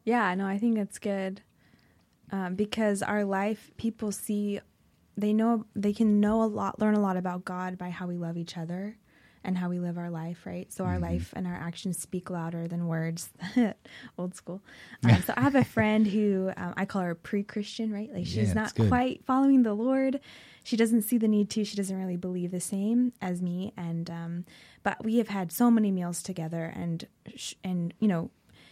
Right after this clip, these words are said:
Speaker 1: shared many burdens, you could say, like, challenges in life.
Speaker 2: Yeah.
Speaker 1: And, um,
Speaker 2: Hmm.
Speaker 1: she knows that I will pray for her. And so when she's challenge-, when she's facing something, like, recently she had something with work and she was texting me, "Tell your friends to pray for me.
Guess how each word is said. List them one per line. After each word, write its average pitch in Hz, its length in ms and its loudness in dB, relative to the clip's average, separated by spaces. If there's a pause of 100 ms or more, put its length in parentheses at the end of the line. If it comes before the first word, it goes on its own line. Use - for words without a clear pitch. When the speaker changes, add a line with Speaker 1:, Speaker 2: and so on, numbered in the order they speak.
(200)
Speaker 1:
shared 214 240 0
many 196 280 2
burdens, 185 520 4
you 196 60 2
could 185 220 -2
say, 180 140 2
like, 165 200 -2 (300)
challenges 233 540 6
in 190 100 -2
life. 185 400 -4
Speaker 2:
Yeah. 175 80 -2
Speaker 1:
And, 175 240 -6
um, 175 340 -8 (280)
Speaker 2:
Hmm. - 60 0
Speaker 1:
she 190 100 8
knows 226 240 8
that 226 120 4
I 214 80 4
will 190 100 4
pray 180 180 -2
for 170 160 -4
her. 170 260 -4
And 190 120 -2
so 175 220 -2
when 185 200 -2
she's 185 340 -4
challenge-, 190 400 -2
when 190 140 -2
she's 175 220 -6
facing 180 320 -4
something, 175 360 -4
like, 165 160 -6
recently - 280 -6
she - 100 -6
had 175 80 -4
something 180 200 -6
with 170 140 -8
work 175 260 -6
and 165 100 -6
she - 80 -8
was 165 80 -8
texting 175 320 -10
me, 156 180 -8
"Tell 214 220 -6
your 240 140 2
friends 214 300 -4
to 202 80 -6
pray 190 200 -6
for 185 200 -8
me. 190 280 -8